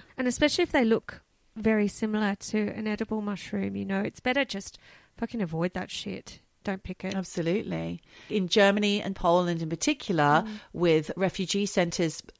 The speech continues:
Speaker 2: you know, popping up in their countryside,
Speaker 1: Mm.
Speaker 2: their deaths from mushroom poisoning, sadly, has been quite high in recent
Speaker 1: Oh,
Speaker 2: years.
Speaker 1: gosh.
Speaker 2: But even here in England, people don't know. I mean, it's a sad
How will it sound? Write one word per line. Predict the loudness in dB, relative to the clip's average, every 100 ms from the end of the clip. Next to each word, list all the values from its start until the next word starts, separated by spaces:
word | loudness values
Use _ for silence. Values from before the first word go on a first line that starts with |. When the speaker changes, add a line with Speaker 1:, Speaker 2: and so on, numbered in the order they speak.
| _
Speaker 2:
you | -2
know, | 0 0
popping | 0 0 2
up | 0 0 _ _
in | -2
their | 0
countryside, | 2 4 4 0 0 2 4 4 2 0
Speaker 1:
Mm. | -8 -10 -12 -16 _ _
Speaker 2:
their | 6 8 8 8 4
deaths | 4 4 4 -2
from | 0
mushroom | 2 2 0
poisoning, | 2 2 2 -2 0
sadly, | 2 2 2 -2
has | 0 0 0 -4 -6 -10 _ -2
been | 0
quite | 2 0 2
high | 2 2
in | 2
recent | 0 -2 -4
Speaker 1:
Oh, | 0
Speaker 2:
years. | 2 2 0
Speaker 1:
gosh. | -6 -14 -16 -18 -18 2
Speaker 2:
But | 4
even | 4 2
here | 2 2 2
in | 0
England, | -2 0 2 2 0 -6 -14 _ _ _ _ -8
people | -6 -6
don't | -2 -2 0
know. | -2 0
I | 2
mean, | 0
it's | -2
a | -6
sad | -6 -6 -8